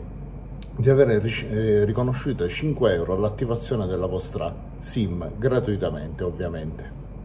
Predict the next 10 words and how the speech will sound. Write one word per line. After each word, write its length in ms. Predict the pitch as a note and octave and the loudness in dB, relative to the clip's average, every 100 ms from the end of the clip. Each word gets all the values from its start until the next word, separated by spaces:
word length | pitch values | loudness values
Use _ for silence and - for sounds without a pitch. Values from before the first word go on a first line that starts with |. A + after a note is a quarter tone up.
| - - - - - - - | -12 -12 -12 -12 -12 -12 0
Bene, 240 | C#3 A#2+ | 4 4
allora 320 | F#2+ C3+ G#2+ G#2+ | 4 4 4 4
cosa 240 | D#3+ E3+ | 0 -2
è 20 | |
successo 540 | D3+ - - G#2 - G2+ | -4 -6 0 0 0 -4
in 80 | |
questo 340 | F#2+ F#2 - G#2 | -2 -4 0 0
periodo? 500 | F#2+ F2 E2 D#2 D2+ - - - | 0 -4 -4 -6 -8 -10 -12 -8
Come 200 | - A2+ | -4 -2
sapete 540 | G2+ G#2+ C3 C3+ G2 | 0 2 4 4 2